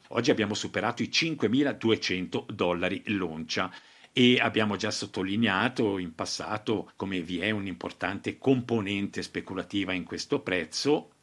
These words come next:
cosa che nel franco svizzero è molto meno presente.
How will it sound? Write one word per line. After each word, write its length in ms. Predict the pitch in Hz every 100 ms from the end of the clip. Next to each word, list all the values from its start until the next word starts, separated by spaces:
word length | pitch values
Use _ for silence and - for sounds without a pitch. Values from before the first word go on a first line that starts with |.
| -
cosa 320 | 131 120 175
che 120 | 160
nel 140 | 117
franco 480 | 117 147 175 165 156
svizzero 800 | 170 127 101 80 - 117 147 180 - -
è 100 | 135
molto 460 | 110 110 104 104 151
meno 300 | 101 92 95
presente. 720 | 95 90 73 73 - 104